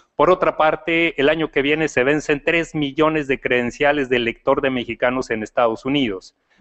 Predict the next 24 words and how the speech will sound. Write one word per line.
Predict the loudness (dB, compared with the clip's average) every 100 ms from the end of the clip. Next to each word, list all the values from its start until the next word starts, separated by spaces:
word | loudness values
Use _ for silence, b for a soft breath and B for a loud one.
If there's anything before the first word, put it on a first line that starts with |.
| _
Para | 0 0
en | 0
México | -4 -4 2 4 4
no | 4 0
tenemos | 0 -2 0
el | 0
equiva-, | -2 -2 -2 0
el | -2 -2
equivalente | -2 0 2 2 -2 0
del | 0 2
N | 2 0
I | 0 0
aquí | -2 0
de | -2
España, | -2 0 -2 -2 -4
sino | -2 -2
que | 0
la | 0
credencial | 0 -2 -2 -2 -2
de | -2
votar | -4 -2 0 0
cumple | -2 -4 -4
esas | -2 -4 -2
funciones. | -6 -2 -4 -4 -10